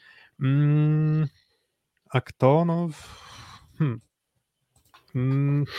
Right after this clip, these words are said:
w pełn-, w pe-, w pełnym składzie postawiłbym na Lubę. W sensie w zestawie Juan Torrena, Lucarelli, Zajcew, Simon postawiłbym na Lubę. Mm,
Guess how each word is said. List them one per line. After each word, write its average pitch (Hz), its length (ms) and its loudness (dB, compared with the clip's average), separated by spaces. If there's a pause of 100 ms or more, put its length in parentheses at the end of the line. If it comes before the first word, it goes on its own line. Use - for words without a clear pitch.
(540)
w - 40 -20
pełn-, 185 300 8
w - 80 -6
pe-, 160 160 -2
w - 60 -14
pełnym 180 300 2
składzie 165 400 -2
postawiłbym 147 680 -4
na 143 100 -2
Lubę. 113 340 -6 (180)
W - 60 -20
sensie 127 320 -10 (580)
w - 80 -20
zestawie 127 560 -4 (100)
Juan 131 160 0
Torrena, 131 360 -2
Lucarelli, 127 600 -2
Zajcew, 120 800 -4 (180)
Simon 117 640 -8
postawiłbym 113 680 -6
na 110 200 -6
Lubę. 143 380 -2 (600)
Mm, 131 1080 -4